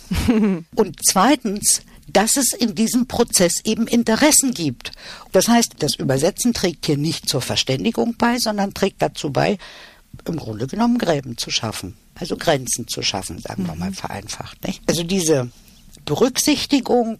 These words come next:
Speaker 2: und Einbeziehung der verschiedenen Interessen der verschiedenen Handlungspartner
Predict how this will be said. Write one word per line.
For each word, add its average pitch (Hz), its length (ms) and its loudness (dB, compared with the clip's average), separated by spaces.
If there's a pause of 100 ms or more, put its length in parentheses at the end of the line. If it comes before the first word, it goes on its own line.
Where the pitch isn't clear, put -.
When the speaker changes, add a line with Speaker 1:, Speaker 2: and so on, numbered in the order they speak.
Speaker 2:
und 131 240 -2
Einbeziehung 160 1080 0 (240)
der 127 100 2
verschiedenen 151 640 -2
Interessen 147 640 -2
der 131 120 0
verschiedenen 123 580 -4
Handlungspartner 127 1160 -2